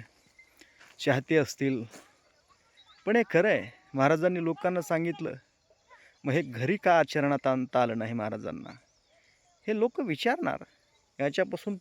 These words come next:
पळून जाण्याचं काहीच कारण नाही. आणखी महाराज म्हणाले, "तीस मिनिटाच्या सभेसाठी या महाराष्ट्रामध्ये तीन कोटी खर्चणारे राजकारणी आहेत. आ, राजकारणी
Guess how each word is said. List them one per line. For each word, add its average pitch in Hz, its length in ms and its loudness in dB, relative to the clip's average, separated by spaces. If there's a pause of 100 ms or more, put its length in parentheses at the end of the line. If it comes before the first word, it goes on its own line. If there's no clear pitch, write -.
(120)
पळून 190 280 0
जाण्याचं 175 520 -2 (100)
काहीच 247 240 0
कारण 247 240 -4
नाही. 180 180 -8 (1160)
आणखी 165 240 4
महाराज 180 300 6
म्हणाले, 175 440 2 (1200)
"तीस 160 220 4
मिनिटाच्या 160 560 4
सभेसाठी 156 600 0
या 160 100 6
महाराष्ट्रामध्ये 151 720 0
तीन 156 240 -2
कोटी 151 360 -2
खर्चणारे 156 560 0 (720)
राजकारणी 131 580 6
आहेत. 147 380 -4 (840)
आ, 120 100 4
राजकारणी 131 500 4